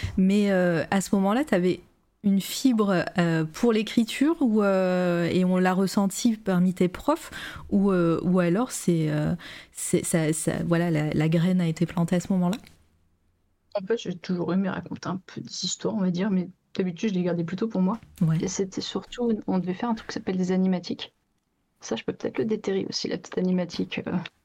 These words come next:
Speaker 1: Bah, si tu as un lien, vas-y, hein.
Speaker 2: Euh, faut que je trouve le lien.
Speaker 1: Bon, après, sinon, c'est, c'est pas grave, hein,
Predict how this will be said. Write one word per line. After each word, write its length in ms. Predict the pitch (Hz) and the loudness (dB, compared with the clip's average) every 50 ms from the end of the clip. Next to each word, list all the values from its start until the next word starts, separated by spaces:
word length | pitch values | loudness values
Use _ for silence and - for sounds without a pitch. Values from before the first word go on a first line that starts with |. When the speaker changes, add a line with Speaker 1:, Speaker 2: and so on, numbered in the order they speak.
| _ _ _ _ _ - - - _ | _ _ _ _ _ -14 -14 -10 _
Speaker 1:
Bah, 120 | - 185 180 | -2 -2 -2
si 160 | - - 311 | -2 -4 -8
tu 180 | 311 - - 208 | -8 -6 -4 -2
as 60 | 185 | 0
un 100 | 180 170 | 2 2
lien, 240 | 165 160 185 175 220 285 | 2 0 0 0 0 0
vas-y, 320 | 277 185 165 160 170 269 403 349 | 0 0 0 0 -2 -2 -2 -2
hein. 80 | 254 - - _ _ _ _ _ _ _ _ _ _ _ _ _ _ _ _ _ _ _ _ _ _ _ _ _ _ _ _ _ _ _ _ _ _ _ _ - 240 | -2 -4 -6 _ _ _ _ _ _ _ _ _ _ _ _ _ _ _ _ _ _ _ _ _ _ _ _ _ _ _ _ _ _ _ _ _ _ _ _ 0 0
Speaker 2:
Euh, 40 | 226 214 202 202 202 196 196 190 220 - | 2 2 2 0 -2 -2 -2 -4 -4 -4
faut 80 | 190 | -4
que 120 | 185 202 185 | -2 -2 -2
je 80 | 180 | -2
trouve 280 | 175 - - - 262 - - | -2 -4 -6 -8 -8 -4 -2
le 80 | 185 | -2
lien. 180 | 180 185 254 - - - - - _ _ _ _ _ - | 0 0 0 -2 -4 -10 -16 -18 _ _ _ _ _ 0
Speaker 1:
Bon, 200 | 202 208 185 180 | 2 4 4 4
après, 240 | 175 170 - - 196 | 2 2 0 -2 -2
sinon, 340 | - - - - 160 156 160 | -2 -2 0 0 2 2 0
c'est, 340 | - - 160 156 - - 170 | 0 2 0 0 2 0 -2
c'est 180 | - - 165 | -2 -2 -2
pas 160 | 156 185 180 | 2 2 2
grave, 320 | 180 196 190 226 247 269 254 | 2 2 2 2 2 2 2
hein, 140 | 220 233 | 0 0